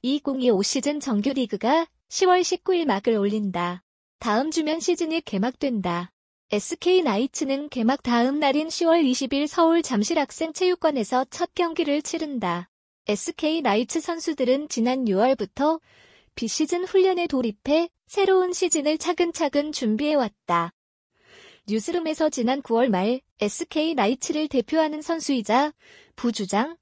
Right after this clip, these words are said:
안영준 선수를 만났다. 루키에서 공수 겸장 육각형 포워드로 에스케이 나이츠의 핵심 선수.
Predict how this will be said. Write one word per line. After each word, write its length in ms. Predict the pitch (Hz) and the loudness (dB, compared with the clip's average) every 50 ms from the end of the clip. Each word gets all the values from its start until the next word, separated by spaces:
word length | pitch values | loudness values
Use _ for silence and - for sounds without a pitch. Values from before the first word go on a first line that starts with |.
| _ _ _ | _ _ _
안영준 540 | - 220 214 233 285 311 330 320 339 339 | 0 2 2 2 2 0 -2 -4 -6 -4
선수를 440 | 330 381 359 349 - 330 285 277 269 | -2 -2 -2 0 0 0 0 0 0
만났다. 640 | 247 208 196 196 208 214 - - 185 180 180 185 190 - _ _ _ _ _ _ _ _ _ _ _ _ _ _ _ _ _ _ _ _ _ _ _ | 0 0 0 0 0 0 -2 -2 -2 -2 -2 -4 -6 -10 _ _ _ _ _ _ _ _ _ _ _ _ _ _ _ _ _ _ _ _ _ _ _
루키에서 560 | - 247 - - - 330 330 320 - 359 339 | -6 -6 -4 0 2 2 2 2 2 2 2
공수 400 | 339 - 247 226 233 254 - 349 | 2 2 0 0 0 0 -2 -2
겸장 480 | 330 - 294 254 233 294 285 311 277 202 | -2 -2 -2 -2 0 0 -2 0 -2 -4
육각형 460 | 190 - - 320 311 - 339 320 320 | -2 0 0 0 0 -2 -4 -8 -6
포워드로 500 | - - 359 359 349 339 285 262 262 277 | -4 -2 0 2 2 0 0 2 2 4
에스케이 600 | 254 202 196 - - - - - - 302 320 330 | 4 2 0 -2 -4 -8 -6 -4 -2 -2 0 0
나이츠의 580 | 294 226 202 233 247 - - 285 269 269 285 311 | 0 2 2 0 0 -2 0 2 4 4 4 4
핵심 320 | 320 370 - - - 370 | 2 -2 -4 -4 -4 -4
선수. 580 | 370 - 330 311 302 - - - 196 175 165 175 | -2 -2 -4 -4 -2 -2 -4 -4 -4 -4 -6 -8